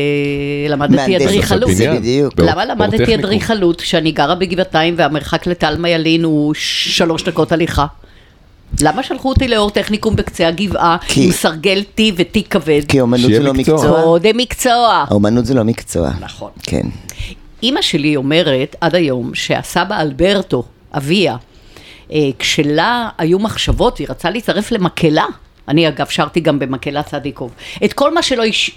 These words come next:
Speaker 1: הרשו להם, אישרו לי.
Speaker 2: Mm.
Speaker 1: אה, הסבא אמר, אה, לא, הוא ממש אסר עליה.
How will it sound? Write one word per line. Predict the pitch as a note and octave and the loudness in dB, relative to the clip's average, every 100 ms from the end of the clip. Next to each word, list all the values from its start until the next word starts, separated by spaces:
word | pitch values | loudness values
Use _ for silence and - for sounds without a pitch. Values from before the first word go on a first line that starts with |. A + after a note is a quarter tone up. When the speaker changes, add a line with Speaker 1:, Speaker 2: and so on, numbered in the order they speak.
| - | -2
Speaker 1:
הרשו | G#3 E3+ - A#3 | 0 0 0 2
להם, | G#3+ E3+ F3+ D#4+ G4 - _ _ _ _ _ - | 2 4 2 0 -8 -16 _ _ _ _ _ -4
אישרו | G3 - F#3+ G3+ | 0 2 2 2
לי. | F3 C3 - - - | 2 -2 -6 -20 -10
Speaker 2:
Mm. | F#2 E2+ A1+ - - | -6 -6 -8 -8 0
Speaker 1:
אה, | E3+ D#3+ D#3+ D#3+ D#3 D#3 - D3 | 2 4 4 4 4 2 0 -4
הסבא | D#3 E3+ E3 F3 | 0 0 2 0
אמר, | E3 E3 E3 D#3 | 2 2 2 0
אה, | D#3 D#3 D3 D3 C#3+ | 2 4 2 2 0
לא, | C#3+ F#3 - - _ _ - | 2 0 -2 -18 _ _ -8
הוא | C#3+ | -6
ממש | A#2+ C#3 - | -4 -4 -6
אסר | - - D#3+ C#3+ | -8 -2 -2 -2
עליה. | C3 G2+ | -6 -8